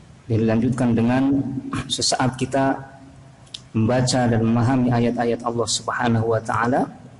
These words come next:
Semoga Allah Subhanahu wa taala berkenan untuk menerima ibadah salat kita,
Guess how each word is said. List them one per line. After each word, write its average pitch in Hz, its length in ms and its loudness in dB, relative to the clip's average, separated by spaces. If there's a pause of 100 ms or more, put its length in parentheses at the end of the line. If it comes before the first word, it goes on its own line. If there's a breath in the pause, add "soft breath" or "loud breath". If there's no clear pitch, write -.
(500)
Semoga 127 480 2
Allah 123 160 2
Subhanahu 123 560 2
wa 120 80 2
taala 120 240 2
berkenan 120 560 0
untuk 117 160 -6
menerima 120 640 2 (480)
ibadah 117 400 0
salat 117 480 0
kita, 139 400 0